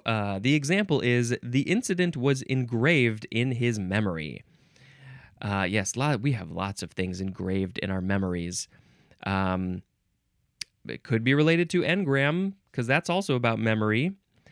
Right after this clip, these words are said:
Um, but engrave, uh, so impress, so you're pressing deeply into a thing, you're putting it into there, um, and it's as if you did it with a graver. And what is a graver? I'm not sure. Maybe it's some tool that you do,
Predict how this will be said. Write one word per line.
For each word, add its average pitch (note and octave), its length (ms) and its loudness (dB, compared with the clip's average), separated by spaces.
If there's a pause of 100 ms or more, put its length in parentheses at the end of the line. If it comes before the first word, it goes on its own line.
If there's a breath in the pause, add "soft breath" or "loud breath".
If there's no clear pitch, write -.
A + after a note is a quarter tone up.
(260 loud breath)
Um, A#2 340 2
but A#2+ 160 0
engrave, A#2+ 1200 2 (400 soft breath)
uh, G#2+ 540 2
so - 140 -4
impress, F#3 500 -2
so - 120 -4
you're A#2 220 0 (360)
pressing E3+ 500 0
deeply B2 440 2
into C#3+ 320 0
a A#2 40 2
thing, G#2+ 460 0 (500 soft breath)
you're A#2+ 160 4
putting F3+ 400 4
it C3 160 0
into D#3 500 2
there, G2 460 2 (340 soft breath)
um, G2 440 0 (180)
and B2+ 120 0
it's D#3+ 140 -2 (140)
as D#3 200 2
if C4+ 160 0
you A3 60 -4
did F3+ 180 0
it F3 80 2
with D3+ 160 0
a D3+ 40 2
graver. G#2 500 0
And B2 180 -2
what A3 140 2
is A#3 100 -2
a G3+ 60 0
graver? D#3+ 540 0
I'm B2 160 2
not A2+ 180 0
sure. F2 300 -4
Maybe F3 260 2
it's F#3+ 160 0
some E3 220 2
tool A#2 520 2 (340 loud breath)
that B2 120 2
you A#2+ 140 4
do, A#2+ 420 6